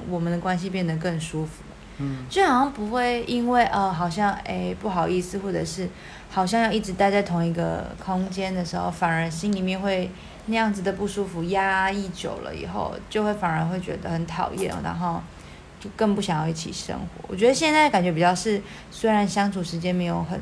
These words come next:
Speaker 1: 长，然后又隔，
Speaker 2: 但却是舒服的。
Speaker 1: 对，对，对，对，对，然后而且是我会主动会想要，哎，跟他们互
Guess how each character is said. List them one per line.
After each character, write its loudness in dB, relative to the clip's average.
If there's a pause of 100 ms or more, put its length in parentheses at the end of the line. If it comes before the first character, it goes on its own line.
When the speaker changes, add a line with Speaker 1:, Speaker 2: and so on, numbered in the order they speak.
Speaker 1:
长， -6 (460)
然 2
后 4
又 4
隔， -2
Speaker 2:
但 -
却 4
是 -4
舒 -4
服 -6
的。 6
Speaker 1:
对， 8
对， 6
对， -
对， 4
对， 2
然 4
后 4
而 4
且 4
是 0
我 2
会 4
主 -2
动 0
会 0
想 -6
要， 0
哎， -2
跟 -6
他 -4
们 -2
互 -6